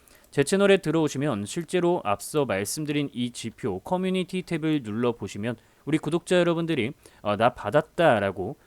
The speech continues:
오 일 전부터 댓글을 작성해 주시고 계십니다. 음, 이렇게 열두 분이 작성을 해 주셨고요. 한 서른 분 넘게 받아가셨는데 요만큼만 뭐 작성해 주신 것도 일단 <laughs> 감사하긴 합니다.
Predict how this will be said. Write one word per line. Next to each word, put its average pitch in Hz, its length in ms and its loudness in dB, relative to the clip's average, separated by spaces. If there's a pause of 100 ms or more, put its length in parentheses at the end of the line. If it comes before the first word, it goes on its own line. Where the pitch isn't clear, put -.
(100)
오 127 200 0
일 170 200 4
전부터 120 640 -4
댓글을 120 560 -4
작성해 113 460 -6
주시고 110 320 -8
계십니다. 104 480 -8 (220)
음, 92 100 -12 (340)
이렇게 139 240 -2
열두 156 460 2
분이 143 380 0
작성을 120 420 -4
해 151 140 -4
주셨고요. 104 880 -6
한 139 120 -6
서른 190 360 0
분 196 140 -2
넘게 117 320 0
받아가셨는데 131 880 0 (280)
요만큼만 123 1120 -2
뭐 98 280 -4
작성해 131 400 -6
주신 120 200 -8
것도 110 260 -4
일단 101 280 -8
<laughs> 107 40 -14
감사하긴 101 560 -4
합니다. 113 380 -8